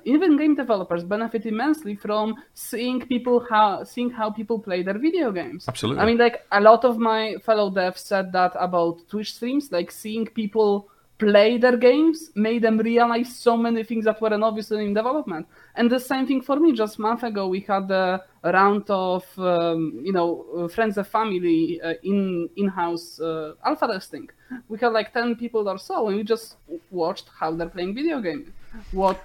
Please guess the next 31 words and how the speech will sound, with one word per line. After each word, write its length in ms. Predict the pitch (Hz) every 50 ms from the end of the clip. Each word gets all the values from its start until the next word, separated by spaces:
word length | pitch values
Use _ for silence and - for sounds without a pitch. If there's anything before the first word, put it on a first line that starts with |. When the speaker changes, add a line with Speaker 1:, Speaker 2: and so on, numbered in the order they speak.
| - -
Speaker 1:
uh, 280 | 220 208 202 196 196 196
what 200 | 190 202 196 202
is 100 | - 214
hard 240 | - - 180 196 -
for 160 | - 240 240
them, 260 | 240 254 254 233 190
what's 280 | 170 160 165 165 - -
not, 220 | 165 196 233 -
when 140 | 226 202 190
they 120 | 175 165 165
struggle, 460 | - - 160 160 170 185 208 226 233
when 160 | 202 180 170
they 80 | 170 175 190
get 280 | 175 151 151 151 - 160
lost. 320 | 151 180 233 285 277 - - - - - - - - - _ -
Like, 160 | 196 196 196 190
that 220 | 226 262 285 -
is 380 | 302 285 269 277 - - - - -
really, 360 | 202 220 247 262 254 262 254
really 220 | 247 254 247 240
useful 480 | 240 240 233 - - 233 208 202 160 -
develop-, 400 | 165 190 208 254 294 269 220 -
Speaker 2:
Do 320 | - 151 165 165 160 160
you 60 | 156 147
know, 80 | 160
Speaker 1:
um, 200 | 165 165 165 175 170
Speaker 2:
I 40 | 131
just 240 | - 160 147 - -
remembered 360 | 147 127 135 147 160 143 120 107
I've 220 | 110 110 107 -
had, 260 | - 120 117 117 -